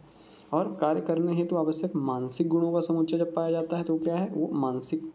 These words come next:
अभिक्षमता कहलाती है। अगला question है रुचि, interest जिसे अपन बोलते हैं कि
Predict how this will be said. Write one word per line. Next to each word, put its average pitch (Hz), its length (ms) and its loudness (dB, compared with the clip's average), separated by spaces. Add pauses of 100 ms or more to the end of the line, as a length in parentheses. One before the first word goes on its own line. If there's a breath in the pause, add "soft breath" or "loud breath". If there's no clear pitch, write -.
(160)
अभिक्षमता 131 440 -4
कहलाती 156 460 -6
है। - 300 -16 (500 loud breath)
अगला 160 140 2
question 180 280 0
है 175 100 2
रुचि, 160 380 0 (160)
interest 147 400 -2
जिसे 147 220 -2
अपन 143 140 -2
बोलते 139 320 -2
हैं 156 200 -2 (280 loud breath)
कि 202 260 -4